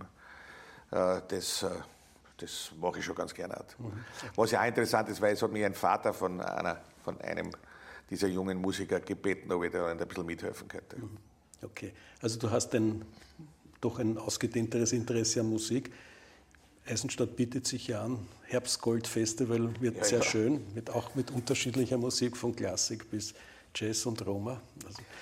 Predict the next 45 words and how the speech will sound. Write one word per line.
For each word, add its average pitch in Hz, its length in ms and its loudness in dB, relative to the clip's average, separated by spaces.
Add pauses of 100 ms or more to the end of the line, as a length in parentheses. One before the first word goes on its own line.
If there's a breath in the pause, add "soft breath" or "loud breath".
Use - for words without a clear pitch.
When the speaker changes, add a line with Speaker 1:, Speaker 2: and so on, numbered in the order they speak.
(280 loud breath)
Speaker 1:
Ja, 98 80 -2
das 104 220 -4
ist 107 100 -10
eh, 127 140 2
das 104 220 -2
ist 104 120 0
eh 131 100 6
super. 85 440 2
Speaker 2:
Ja. 123 140 2 (220 loud breath)
Speaker 1:
Ich 104 80 -2
meine, 117 180 4
ich 104 60 -4
bin 120 100 0
ja 113 100 6
wirklich 127 260 -2
glücklich 127 280 0
darüber, 117 280 4
was 107 180 2
ich 107 80 -2
so, 104 300 2 (500 loud breath)
äh, 98 540 2
in 92 140 -8
diesem, 98 340 -2 (120)
diesem, 98 280 -4 (180)
sag 104 160 0
jetzt 98 140 0
noch 101 120 4
einmal, 104 160 4
diesem 98 220 -4
Gravitationsbereich, 98 920 2 (680 loud breath)
äh, 98 140 2
der 101 140 2
Großstadt, 110 640 2
äh, 117 40 4
einfach 104 440 2
an 104 120 0
kulturellen 107 520 2
Entwicklungen, 107 800 -4
äh, 110 40 0
ergeben 107 720 0
hat. - 260 -2
Äh, 95 240 4 (100)
Theater, 95 460 2
Literatur, 101 760 0
Musik, 110 540 -2